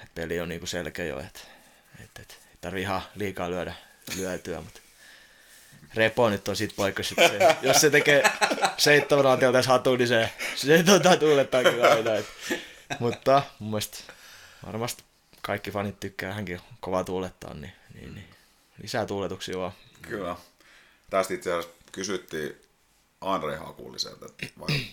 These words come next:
Speaker 2: <clears throat> oliko se Julius Matti, että kummat Matti kysyi sitä, että tämähän on jäänyt tämmöiseksi niinku vähän legendaariseksi tää Repon hymyily ja, ja tuulettelu, ja se lähti sieltä just, jostain Satakunnan Kansan toimittaja moitti häntä,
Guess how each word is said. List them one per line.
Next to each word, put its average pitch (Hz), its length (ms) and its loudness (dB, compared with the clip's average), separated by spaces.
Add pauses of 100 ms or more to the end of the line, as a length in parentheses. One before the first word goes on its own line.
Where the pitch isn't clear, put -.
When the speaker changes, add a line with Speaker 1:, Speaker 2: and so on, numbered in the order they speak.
Speaker 2:
<clears throat> - 140 -20
oliko 80 300 -14
se - 100 -8
Julius 80 300 -10
Matti, - 260 -18
että - 120 -20
kummat 80 220 -14
Matti 76 260 -16
kysyi 82 220 -10
sitä, - 240 -14
että - 180 -20
tämähän 78 180 -12
on 80 80 -10
jäänyt 80 320 -10
tämmöiseksi 73 420 -14
niinku 73 240 -16
vähän 78 180 -12
legendaariseksi 76 600 -10
tää 73 100 -16
Repon 76 400 -10 (760)
hymyily 92 520 -4
ja, 71 100 -8 (100)
ja 78 80 -14
tuulettelu, 73 560 -12
ja 71 60 -16
se 73 140 -16
lähti 78 280 -10
sieltä 76 260 -14
just, - 220 -12
jostain 80 440 -10 (460)
Satakunnan 135 460 4
Kansan 120 200 4
toimittaja 110 600 2
moitti 104 380 2
häntä, 92 380 -2